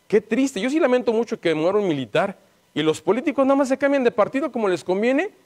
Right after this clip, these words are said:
Y eso es lo grave, que hay un militar muerto.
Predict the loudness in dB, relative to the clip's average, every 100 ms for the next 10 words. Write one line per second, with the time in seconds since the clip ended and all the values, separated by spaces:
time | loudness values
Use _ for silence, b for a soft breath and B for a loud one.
0 | b b -4 -2 2 2 2 2 2 0
1 | 0 0 0 0 0 0 0 2 2 0
2 | 0 0 -2